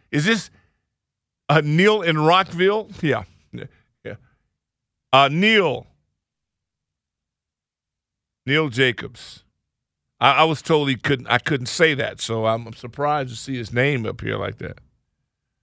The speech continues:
He's where? Okay. Um,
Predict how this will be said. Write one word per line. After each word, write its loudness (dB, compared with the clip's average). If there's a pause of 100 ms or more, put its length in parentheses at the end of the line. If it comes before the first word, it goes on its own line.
(500)
He's 2
where? 2 (1040)
Okay. -6 (1080)
Um, 4